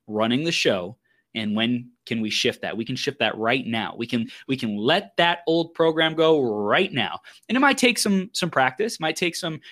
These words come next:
repetition, right? There's, there's deeper and deeper levels on all this stuff. But I wanted to share that practical tactic because for me, I use this arsenal with, with myself, with my life and my clients to build a world,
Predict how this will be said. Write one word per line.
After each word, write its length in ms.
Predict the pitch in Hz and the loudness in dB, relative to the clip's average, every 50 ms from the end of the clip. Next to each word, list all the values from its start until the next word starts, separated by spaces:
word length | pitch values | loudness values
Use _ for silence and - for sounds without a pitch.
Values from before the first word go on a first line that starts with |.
| - _ | -10 _
repetition, 800 | - 143 151 151 170 165 - - 135 135 - 151 170 196 208 208 - | 0 0 2 2 0 -2 0 0 0 0 0 0 -2 -2 -4 -4 0
right? 280 | 123 123 135 160 170 - 139 | 2 4 4 4 2 0 0
There's, 260 | 135 131 131 127 - | 2 2 2 2 2
there's 220 | - 131 127 117 - | 2 2 2 2 2
deeper 280 | - 127 131 - 147 | 0 -4 -2 -2 -4
and 100 | 151 156 | -4 -4
deeper 260 | 143 147 147 - 180 | -4 -6 -4 -4 -2
levels 400 | 160 135 120 117 113 131 143 135 | 0 0 0 0 2 0 0 0
on 160 | 127 113 104 104 | 0 0 -2 -2
all 120 | 104 113 | 0 0
this 160 | 135 151 - | -2 -2 -2
stuff. 280 | - - 120 113 135 - _ _ _ _ _ _ _ _ _ _ _ - - | -2 0 0 0 0 -2 _ _ _ _ _ _ _ _ _ _ _ -4 0
But 240 | 131 131 131 - - - - - - _ | 2 2 2 0 -4 -16 -20 -20 -10 _
I 80 | - 123 | -2 0
wanted 200 | 143 180 214 247 | 2 2 2 0
to 60 | 247 | 0
share 200 | - - 165 160 | 0 2 2 4
that 180 | 156 139 - - | 4 2 0 0
practical 640 | - 127 123 131 - - - 123 120 110 107 - _ _ _ _ - | 0 -2 -2 -2 -4 -6 -4 0 0 0 0 -4 _ _ _ _ -10
tactic 640 | - - - 202 208 - - 220 196 202 196 - - _ - - _ - | -6 -2 -2 -2 -2 -4 -6 -8 -8 -8 -10 -14 -20 _ -20 -18 _ -2
because 400 | 127 127 131 - 147 131 123 - | -2 -2 0 2 0 2 0 0
for 240 | - - - 131 | -4 -4 -2 -2
me, 420 | 131 135 175 185 180 151 127 131 - - _ _ _ _ - | 0 0 0 2 2 2 0 -2 -4 -10 _ _ _ _ 0
I 100 | 135 160 | 2 2
use 340 | 175 165 160 170 160 131 - | 2 2 0 0 -2 -2 -2
this 300 | 117 117 110 - - - - | -4 -4 -4 -4 -6 -4 0
arsenal 560 | 123 131 143 139 - - 107 101 85 - - _ _ | 2 2 4 2 2 0 -2 -4 -4 -6 -10 _ _
with, 360 | - 120 113 110 - - - _ | -6 -4 -2 -2 -4 -6 -10 _
with 160 | - 120 - 120 | -12 -8 -6 -6
myself, 460 | 113 107 - - 175 175 175 175 - | -6 -2 2 2 4 4 2 0 -4
with 100 | 107 - | -8 -4
my 200 | 107 123 131 139 | -2 0 0 2
life 380 | 135 131 127 120 120 127 - - - - _ | 2 2 2 2 2 0 -4 -8 -20 -18 _
and 100 | - 104 | -10 -10
my 60 | 95 92 | -10 -10
clients 500 | - - 160 156 143 143 139 135 - - _ _ _ _ | -4 -2 0 0 0 0 -2 -6 -8 -12 _ _ _ _
to 140 | - - - | -4 -4 -4
build 760 | 113 98 - _ - 135 143 156 165 180 190 202 208 202 - - _ - | -4 -4 -8 _ 2 4 4 6 6 6 6 4 4 2 -2 -8 _ 0
a 160 | 135 123 113 | 0 0 0
world, 800 | 107 101 95 95 107 127 143 139 117 98 - - - - - - | 0 -2 -4 -2 2 4 4 4 4 2 0 -6 -12 -16 -16 -18